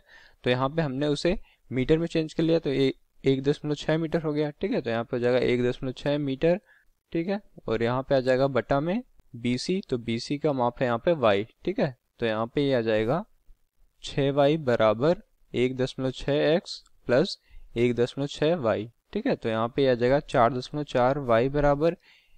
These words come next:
एक दशमलव छह एक्स, ठीक है। तो यहाँ पे हमें दिया गया है इसकी चाल एक दशमलव एक मीटर प्रति सेकंड, ठीक है। तो यहाँ पे एक्स बराबर है दूरी, ठीक है। तो यहाँ पे हो जाएगा डीएक्स बटा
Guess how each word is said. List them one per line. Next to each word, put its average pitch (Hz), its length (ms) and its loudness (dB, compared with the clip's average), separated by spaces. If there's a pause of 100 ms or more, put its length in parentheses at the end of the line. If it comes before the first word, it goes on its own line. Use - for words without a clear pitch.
(220)
एक 131 200 2
दशमलव 135 340 -2
छह - 180 -4 (140)
एक्स, - 320 -2 (220)
ठीक 175 140 -2
है। 202 100 0 (420)
तो 127 60 -4
यहाँ 131 260 2
पे - 140 -6
हमें 151 320 -2
दिया 147 200 4
गया 147 200 4
है 175 220 0 (300)
इसकी - 360 -4
चाल 110 420 4 (420)
एक 151 220 4
दशमलव 147 320 2
एक 156 160 6
मीटर 156 340 2
प्रति 143 260 -4
सेकंड, 120 360 -4
ठीक 190 160 -8
है। 233 100 2
तो 131 160 -4
यहाँ 135 200 0 (100)
पे - 80 2 (100)
एक्स 135 300 4
बराबर 127 480 4
है 170 200 0 (280)
दूरी, 139 460 0 (140)
ठीक 226 180 -2
है। 220 60 0
तो 143 140 -2
यहाँ 127 140 2
पे 143 140 -2
हो 143 60 4
जाएगा 127 280 4
डीएक्स 127 500 -2
बटा 143 300 2